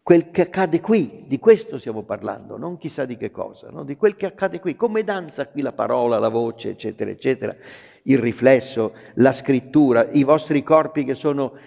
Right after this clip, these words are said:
eh, supporti che ricevono questa voce e la trascrivono nella loro voce interiore, naturalmente, no? In una complessità inimmaginabile, in una complessità irriducibile. Bene,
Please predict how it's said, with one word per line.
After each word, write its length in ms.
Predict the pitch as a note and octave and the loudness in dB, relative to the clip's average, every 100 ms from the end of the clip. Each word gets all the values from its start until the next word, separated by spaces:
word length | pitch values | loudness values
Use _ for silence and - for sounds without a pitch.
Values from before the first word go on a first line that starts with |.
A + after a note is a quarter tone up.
| - | -12
eh, 260 | - C3+ C#3 | 0 0 0
supporti 840 | - F3+ - F#3+ F3+ D#3+ - C3+ | -4 -4 2 4 4 0 -8 -10
che 240 | A2+ C#3 B2+ | -4 -2 -2
ricevono 680 | C3 C#3 - F3+ D3+ C3 A#2+ | -6 -8 -2 0 0 -4 -6
questa 300 | C3+ - C3 | -8 -6 -6
voce 320 | C3+ E3 D#3+ | -4 -4 0
e 40 | C#3+ | 0
la 120 | D3 | 0
trascrivono 920 | F#3 F#3 - A3 B3 F#3+ C#3+ C3 A#2+ - | -2 -6 -8 -6 -4 -4 -4 -6 -8 -4
nella 240 | E3 F3 | 2 2
loro 360 | B3 C4 A#3 F#3 | 4 4 4 2
voce 300 | D#3 D3 C#3 | 0 -4 -8
interiore, 680 | A#2+ B2+ A#2 A#2+ G2 G2 | -6 -6 -4 -6 -8 -10
naturalmente, 800 | G2+ G2+ G#2+ G#2 G2+ F#2+ G2 - | -12 -12 -8 -10 -10 -18 -16 -12
no? 260 | B2 F#3+ - _ _ _ | -10 -12 -16 _ _ _
In 120 | B2+ | -8
una 140 | C#3+ D3+ | -6 -2
complessità 840 | A3 G3+ G#3+ G#3+ G#3 - G3+ F#3 - | -2 -2 0 -2 -4 -4 -2 -2 -4
inimmaginabile, 960 | F#3 F3+ E3 D#3 F3 G3 C3+ G2+ G2+ | -8 -8 -8 -8 -6 -8 -8 -12 -12
in 120 | G#2 | -10
una 140 | B2 C3+ | -8 -8
complessità 640 | D3+ D3 D#3 D#3 D3 E3 | -8 -8 -8 -6 0 2
irriducibile. 1000 | D3+ D3+ D3 D3 D#3 E3+ C#3 G#2+ - - - - - - | 2 0 -4 -6 -6 -6 -8 -10 -12 -14 -18 -20 -20 -6
Bene, 560 | A3 C4 C#3 G#2 - | 4 4 4 -2 -6